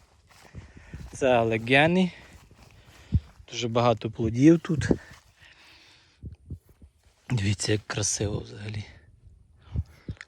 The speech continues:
І ця гілка точно хотіла відламатися. Я вже підв'язав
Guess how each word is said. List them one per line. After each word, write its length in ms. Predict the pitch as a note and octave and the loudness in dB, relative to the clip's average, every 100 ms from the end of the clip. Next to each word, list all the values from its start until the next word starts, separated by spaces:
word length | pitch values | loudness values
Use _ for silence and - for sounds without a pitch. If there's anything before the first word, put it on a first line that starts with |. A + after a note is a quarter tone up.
| _ _ | _ _
І 100 | - | -10
ця 280 | B2 - D#3 | -2 4 6
гілка 420 | C#3 D3 D3 - A2 - | 6 4 4 2 -2 6
точно 460 | C#3 C3+ - B2+ | 6 6 2 0
хотіла 420 | B2 G#2+ B2 A2+ | 0 0 0 0
відламатися. 760 | G#2+ A2 A2 A2 G#2 G2+ - - | 0 -2 -2 -2 -2 -4 -6 2
Я 140 | B2 | 4
вже 160 | A#2 A2+ | 4 2
підв'язав 760 | G2 A2+ G#2+ A2+ A2 B2+ C#3+ | -2 -4 -2 -2 2 4 4